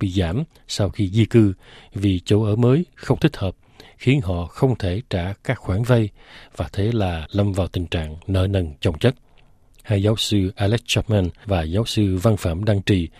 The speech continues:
trong công trình nghiên cứu nói trên cũng đã lên tiếng cảnh báo về cách thức đối phó với biến đổi khí hậu. Theo hai vị giáo sư này, đã có những người buộc phải di cư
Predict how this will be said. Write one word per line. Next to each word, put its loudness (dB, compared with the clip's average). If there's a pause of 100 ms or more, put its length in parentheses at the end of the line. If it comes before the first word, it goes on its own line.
(100)
trong 4
công 0
trình 4
nghiên 0
cứu 0
nói 2
trên 6 (200)
cũng -2
đã 2
lên 2
tiếng 0
cảnh -2
báo -2
về -2 (140)
cách 0
thức 0 (160)
đối 2
phó -2
với 2
biến -2
đổi -4
khí 0
hậu. 0 (280)
Theo -2
hai 2
vị 0
giáo 2
sư 2
này, 2 (100)
đã 0
có 0
những 4
người 2 (100)
buộc 2
phải -4
di 4
cư 4